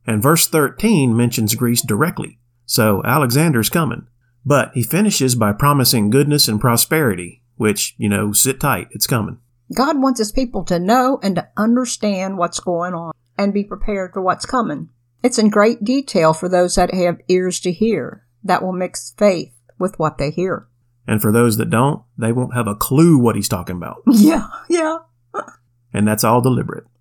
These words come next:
Speaker 1: But in the New Testament, we read Revelation seventeen, one through eighteen, which is about the great whore.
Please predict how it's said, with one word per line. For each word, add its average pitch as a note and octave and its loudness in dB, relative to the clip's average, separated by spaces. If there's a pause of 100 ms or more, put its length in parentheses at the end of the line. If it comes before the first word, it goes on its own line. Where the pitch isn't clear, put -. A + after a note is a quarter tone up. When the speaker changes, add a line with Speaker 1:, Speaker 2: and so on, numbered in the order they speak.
(240)
Speaker 1:
But C#3 2
in B2 2
the A2 2
New G#3 4
Testament, A#2 0
we A#2+ 2
read A2+ 2
Revelation A#2 2
seventeen, C#3 0
one A2+ 2
through A2+ 2
eighteen, B2+ -4 (380)
which A#2+ 2
is A2+ 4
about A2 2
the - -4
great D#3+ 0 (100)
whore. E3 -2